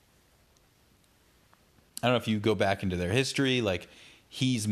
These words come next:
he accuses them of kicking him off and stealing the show, which later grew to be successful, uh, from him, and that they should pay him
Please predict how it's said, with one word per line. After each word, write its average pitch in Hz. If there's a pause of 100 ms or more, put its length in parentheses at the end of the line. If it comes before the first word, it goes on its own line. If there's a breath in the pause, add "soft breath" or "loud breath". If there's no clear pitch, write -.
(120)
he 127
accuses 104
them 101
of 87
kicking 107
him 95
off 90
and 87
stealing 107
the 92
show, 90
which 87
later 101
grew 95
to 92
be 92
successful, 90 (680 loud breath)
uh, 90
from 101
him, 95
and 90
that 90
they 95
should 92
pay 127
him 90